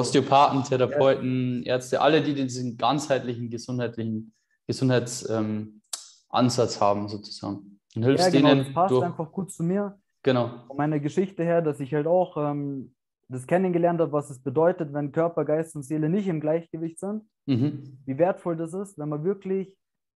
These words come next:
Speaker 2: ein Leben hat, wo die einzelnen Faktoren einfach, ähm, passen.
Speaker 1: Ja, voll. Ja, cool. Ja, cool, auf jeden Fall. Das sage ich auch immer wieder, man sollte sich auf ein, auf ein Thema oder einen Bereich spezialisieren,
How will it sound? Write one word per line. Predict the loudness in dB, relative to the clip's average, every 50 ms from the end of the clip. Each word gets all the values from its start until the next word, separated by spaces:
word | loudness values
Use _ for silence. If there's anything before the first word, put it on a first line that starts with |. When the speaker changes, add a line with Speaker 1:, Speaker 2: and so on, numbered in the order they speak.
| _ _ _ _ _ _ _ _
Speaker 2:
ein | -10 -6
Leben | -2 0 2 2 2 0
hat, | 0 -2 -2 -4 _ -6
wo | -4 -2 -2 -2 -2 -4 -6 -10 _ _
die | -12 -10
einzelnen | -6 -6 -6 -6 -6 -6 -6 -6 -6 -6 -6
Faktoren | -6 -8 -8 -6 -4 -2 -2 -2 -2
einfach, | -4 -8 -8 -8 -8 -8 -8 -8 -8 -8
ähm, | -6 -6 -4 -6 -6 -8 -6
passen. | -4 -4 -4 -4 -4 -8 -14 -16 -16 _ _ _ _ _ _ _ _
Speaker 1:
Ja, | 0 2 2 2
voll. | 0 0 0 0 0 -2 -6 -12 -18 -20 _ _ -4
Ja, | -4 -2 -2 -4 -2 0
cool. | 0 0 0 -2 -8 -4 0
Ja, | 0 0 2 4
cool, | 4 4 4 4 0 -4 -4
auf | -4 -2 -2
jeden | -2 0
Fall. | 2 2 4
Das | 4 4 6
sage | 6 6 6
ich | 6 6
auch | 6 4 4 2 2 2
immer | 2 2 2 2
wieder, | 2 0 0
man | 0 0 0
sollte | 2 0 0 0
sich | 0 -2 -2
auf | -2 -2
ein, | -2 -6 -8 -10 -12 _ _ _
auf | -10 -6 -6
ein | -6 -6 -6
Thema | -6 -6 -4 -2 0 2
oder | 2 2
einen | 2 0
Bereich | 0 0 0 0 0 -2
spezialisieren, | -2 -4 -8 -4 -2 -2 -2 -2 -2 0 0 0 0 0 -4